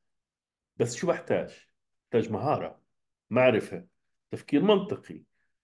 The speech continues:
والأهم من هيك كمان أنا أحدد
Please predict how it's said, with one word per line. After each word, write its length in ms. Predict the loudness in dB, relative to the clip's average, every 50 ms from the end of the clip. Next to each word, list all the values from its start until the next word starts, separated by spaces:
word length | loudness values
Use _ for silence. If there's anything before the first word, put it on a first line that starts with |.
| _ _ _ _ _ _ _ _ _ _ _ _ _ _ _ _ -4
والأهم 340 | -2 0 2 4 4 4 2
من 100 | 4 4
هيك 200 | 4 2 2 2
كمان 300 | 0 0 2 2 0 0
أنا 480 | -2 -2 -2 -2 -2 -2 -4 -4 -4
أحدد 760 | -4 -2 0 0 0 0 -2 -2 0 2 2 2 0 -2 -10